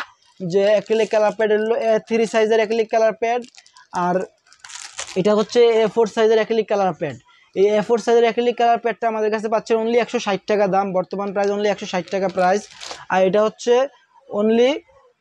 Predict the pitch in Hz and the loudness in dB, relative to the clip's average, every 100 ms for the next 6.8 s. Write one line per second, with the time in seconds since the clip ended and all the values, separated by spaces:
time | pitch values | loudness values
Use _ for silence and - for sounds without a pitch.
0 | - 180 180 180 - 254 254 240 220 214 | -8 -2 0 0 0 0 2 2 2 2
1 | 214 202 196 208 202 208 208 202 226 220 | 0 0 0 0 0 0 -2 -4 -2 -2
2 | 214 202 214 233 254 _ _ _ - 185 | 0 0 2 2 0 _ _ _ -12 -6
3 | 175 185 196 220 226 208 214 214 214 208 | -4 -2 -2 0 0 0 2 0 0 -4
4 | 220 196 208 208 208 196 214 214 202 208 | -4 -2 0 0 -2 -4 -4 -4 -2 0
5 | 202 196 196 196 202 202 196 190 214 185 | 0 -2 -2 -2 -2 0 0 -2 -2 0
6 | 190 196 196 202 202 202 208 240 | 0 2 2 0 -2 -2 2 2